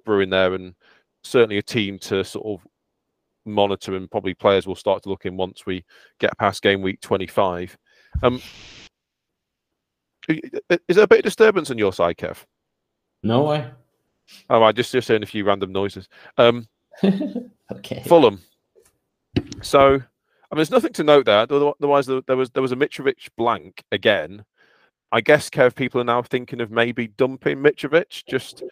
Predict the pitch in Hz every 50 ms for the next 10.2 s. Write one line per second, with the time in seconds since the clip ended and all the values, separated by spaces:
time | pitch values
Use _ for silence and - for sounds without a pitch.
0 | _ - - - - - - - 120 120 131 143 143 - 135 127 - - 120 117
1 | - - - - 135 - - 113 - - 127 - - 123 104 - - 98 90 87
2 | 87 87 - 104 101 104 104 107 - - 113 101 120 123 - - 117 107 104 104
3 | 101 95 - 107 101 98 101 101 110 95 76 80 101 110 113 _ _ _ _ _
4 | _ _ _ - - 110 107 95 90 117 117 - - _ - 123 120 120 - _
5 | - 123 117 135 131 147 131 127 127 120 - - 135 123 117 113 - 101 92 92
6 | 92 92 _ _ _ _ _ _ _ - _ _ _ _ _ _ _ _ _ _
7 | _ - - - - - _ - - - _ _ _ - 135 147 151 147 - -
8 | - - 117 123 127 123 123 123 123 - - 120 131 139 131 131 127 127 127 139
9 | 147 139 - - - - _ _ _ _ - - - - - 117 110 110 110 107
10 | 101 104 90